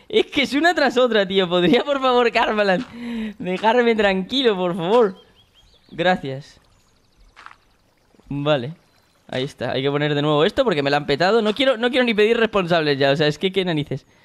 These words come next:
No sé cuándo me lo habrán puesto. Ha tenido que ser... Ha tenido que ser hace poco, porque antes estaba el hielo. O sea, que ha tenido que ser de dos días para acá. Porque an-, an-, antes estaba, estaba el hielo, lo han tenido que poner cuando, cuando hay agua, o sea que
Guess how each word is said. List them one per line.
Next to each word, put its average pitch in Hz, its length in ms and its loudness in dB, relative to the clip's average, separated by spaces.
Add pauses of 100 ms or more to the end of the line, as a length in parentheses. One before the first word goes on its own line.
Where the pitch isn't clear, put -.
(400)
No 170 100 0
sé 220 120 0
cuándo 214 200 0
me 180 80 2
lo 165 60 2
habrán 139 260 0
puesto. 165 360 -6 (220)
Ha 147 140 0
tenido 311 260 0
que 190 120 -2
ser... 156 360 2 (160)
Ha 143 140 -2
tenido 262 240 0
que 190 80 -2
ser 123 160 -4
hace 117 200 -6
poco, 269 280 0
porque 147 220 -2
antes 151 220 -2
estaba 240 260 -2
el 131 100 -4
hielo. 160 340 -2 (320)
O - 40 -20
sea, 147 100 -4
que 151 100 0
ha 147 160 -2
tenido 202 180 0
que 185 80 0
ser 151 320 -4 (420)
de 147 500 -6
dos 139 140 -2
días 135 160 -2
para 135 280 -2
acá. 254 140 -12 (280)
Porque 127 260 -4
an-, 143 220 -2
an-, 143 180 -2
antes 143 240 -6
estaba, 151 400 0
estaba 156 240 -2
el 156 80 -4
hielo, 185 160 -4
lo 185 60 -4
han 160 60 -6
tenido 156 160 -6
que 165 80 -6
poner 165 220 -4 (240)
cuando, 151 540 -4
cuando 139 240 -2
hay 127 100 -2
agua, 202 240 2
o 135 60 -2
sea 139 160 -4
que 123 200 -6